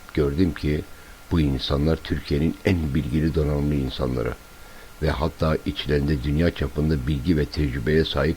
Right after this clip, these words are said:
beş on isim var. Ve hatta yüzlercesi dış politikaya ve Türkiye'nin hafızasına sahip insanlar ki çoğunu ekranlardan da tanıyorsunuz.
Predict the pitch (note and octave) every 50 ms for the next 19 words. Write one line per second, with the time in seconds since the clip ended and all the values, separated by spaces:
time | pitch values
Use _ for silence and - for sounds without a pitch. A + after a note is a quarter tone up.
0 | - - D#2 D#2 D2 - - F#2 F2+ F2+ - - - - - D#2+ B1+ A#1+ A1 A1+
1 | A#1 - - - - - - - - - - - - D2+ C2+ B1+ C#2+ D#2+ - -
2 | - C2+ C2+ C#2+ C#2+ D2 C#2 C2 E2 D#2+ C2+ C#2 C#2 - D#2 C#2+ D#2+ F2+ E2 -
3 | - D#2 D2+ C#2+ C2+ - D#2+ C#2+ - D2 C#2 C#2+ D2+ D#2+ D2+ E2+ E2+ - - F#2
4 | D#2+ - - D2+ C#2+ C2 D2 C#2 B1+ B1 D2+ D#2 C#2+ C#2+ C#2 C#2 C2+ - - D2+
5 | D#2 F2+ F2+ - - - - - - - - - - D#2 D2 E2 E2 - B1+ C#2
6 | C#2 - - D2+ C#2 D2+ F#2 G2 G2 - D2+ D2 - - - F2+ E2 C#2+ C#2+ D#2
7 | F#2 - - - - D2 - - C#2+ C#2 C2+ C#2 C2+ C#2 D#2 F2+ F2 D#2 B1+ A#1
8 | - - - - - - - - - - - D2+ C2+ C2+ B1+ A1 G#1+ - - A#1
9 | G#1+ - - - - -